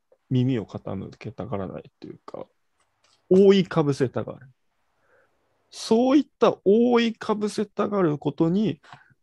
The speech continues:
うまくこう、目を向けてもらうような仕掛けが、たくさんこの本にはあると思っているし、やっ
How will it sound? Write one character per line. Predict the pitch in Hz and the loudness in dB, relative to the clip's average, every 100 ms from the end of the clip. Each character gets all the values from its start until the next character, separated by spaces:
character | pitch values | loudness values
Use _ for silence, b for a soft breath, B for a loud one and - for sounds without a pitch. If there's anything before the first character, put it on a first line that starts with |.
| _ _ _ | _ _ _
う | 143 170 | 0 2
ま | 220 330 | 2 2
く | 359 247 139 | 0 -2 -2
こ | - 135 117 82 - _ _ _ _ _ _ _ - | 0 2 2 0 -8 _ _ _ _ _ _ _ -12
う、 | |
目 | 110 120 | -4 -2
を | 113 98 - _ _ - | -2 -4 -10 _ _ -14
向 | 107 | -10
け | 104 123 | -2 -2
て | - | 0
も | 135 139 | -2 0
ら | 151 | -2
う | 151 | 0
よ | 160 170 | 2 2
う | 160 | 0
な | 190 208 131 _ _ _ _ _ | -4 -6 -8 _ _ _ _ _
仕 | - - | -20 -10
掛 | 131 - | -8 -4
け | 120 | -4
が、 | 107 104 - _ _ _ _ _ _ _ _ _ _ | -4 -8 -14 _ _ _ _ _ _ _ _ _ _
た | - | -14
く | 123 | -14
さ | - 127 | -2 0
ん | 107 104 | 0 -4
こ | - 120 | -8 -6
の | 110 | -4
本 | 110 | -6
に | 101 | -6
は | 87 | -8
あ | |
る | 76 | -10
と | - | -12
思 | 87 117 | -14 -16
っ | _ | _
て | - | -14
い | - | -12
る | |
し、 | 131 - 185 131 - _ _ _ _ _ _ _ _ _ _ | -10 -4 -2 -2 -8 _ _ _ _ _ _ _ _ _ _
や | |
っ | - | -20